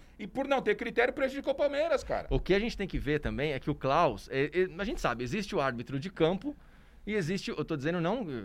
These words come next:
Speaker 2: claro, são pessoas diferentes, são lugares diferentes, mas existe os crit-, a gente sabe que existe um critério pra var e outro critério pra campo,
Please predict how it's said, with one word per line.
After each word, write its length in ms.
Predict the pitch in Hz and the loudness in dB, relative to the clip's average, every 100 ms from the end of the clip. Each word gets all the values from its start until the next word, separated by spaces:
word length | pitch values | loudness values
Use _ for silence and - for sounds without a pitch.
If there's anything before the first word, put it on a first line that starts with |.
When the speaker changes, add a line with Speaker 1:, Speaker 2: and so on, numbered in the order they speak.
| - - | -10 -6
Speaker 2:
claro, 280 | 123 110 76 - - | -2 -2 -6 -18 -12
são 200 | - 120 | -6 -4
pessoas 300 | 123 135 127 | -4 -2 -4
diferentes, 400 | 123 120 180 160 | -2 0 0 0
são 140 | 151 147 | 0 0
lugares 420 | 135 131 143 156 | -2 -2 0 0
diferentes, 340 | 151 185 123 120 | 0 -2 -2 -4
mas 220 | 135 147 | -2 2
existe 400 | 170 160 202 226 | 0 0 -6 -6
os 220 | 208 - | -6 -6
crit-, 200 | 294 - | -6 -4
a 80 | 190 | -4
gente 160 | 226 | -2
sabe 200 | - 156 | -2 -2
que 80 | 143 | -4
existe 180 | 135 151 | -6 -6
um 60 | 143 | -6
critério 280 | 139 127 | -4 -4
pra 160 | 123 139 | -2 -4
var 200 | 127 156 | -2 -2
e 20 | |
outro 120 | 170 | -2
critério 280 | 180 160 160 | -4 -2 -2
pra 140 | 160 160 | -2 2
campo, 420 | 170 139 - | 4 4 2